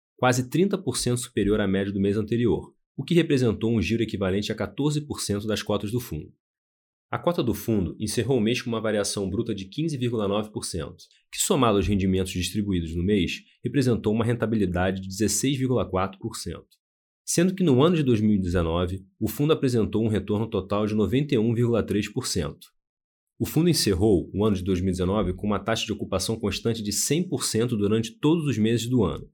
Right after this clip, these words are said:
enquanto a média de mercado atual é de noventa e cinco vírgula oito por cento. A distribuição de rendimentos referente ao mês de dezembro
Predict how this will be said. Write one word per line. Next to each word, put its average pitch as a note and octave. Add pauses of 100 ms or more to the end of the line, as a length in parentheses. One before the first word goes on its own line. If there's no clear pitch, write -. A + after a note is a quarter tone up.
(340)
enquanto B2+
a C#3+
média C3
de G#2
mercado F#2+
atual F#2
é G2
de G#2
noventa A#2
e G#2
cinco G2+
vírgula G#2
oito F#2+
por A2
cento. - (760)
A A#2+
distribuição D#3
de F#3
rendimentos G2+
referente A2
ao G#2+
mês F#2
de F2
dezembro D#2+